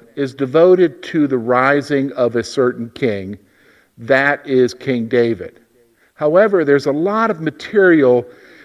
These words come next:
that is provided in the narrative to show us how David would ultimately become king and move from, really, the book of Judges where, where there is no king.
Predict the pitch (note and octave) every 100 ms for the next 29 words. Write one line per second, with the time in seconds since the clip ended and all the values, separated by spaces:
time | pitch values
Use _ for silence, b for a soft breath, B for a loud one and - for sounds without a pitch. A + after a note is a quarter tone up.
0 | b D3 C#3 C#3 - D3 B2 D#3 E3+ F3+
1 | D3+ C3+ B2+ E3 F3+ D3+ C#3 C#3 C3+ A2+
2 | G#2+ A2 - - - - D3+ D3 - -
3 | G#3+ G#3+ C#3 A#2 A#2 - - - F3+ F#3
4 | F#3 C#3 E3 D#3 C#3+ C#3+ C3 B2+ A#2 C3+
5 | C3+ C3+ A2+ G#2+ A2+ A2 A2+ - A#2+ A2+
6 | A#2+ G#3 F#3+ C#3 C#3 b b b b -
7 | C#3+ D3 E3+ A3 A3 - - D3 C#3 C#3+
8 | C3 D#3 G3+ G3 C3 A#2 D3+ E3+ D3+ A#2+
9 | A2 D#3+ F#3 C3+ B2 A#2+ C3+ C3+ C#3 -
10 | D3+ D#3+ D#3 G3+ F#3+ D3+ A#2 - C3+ F#2+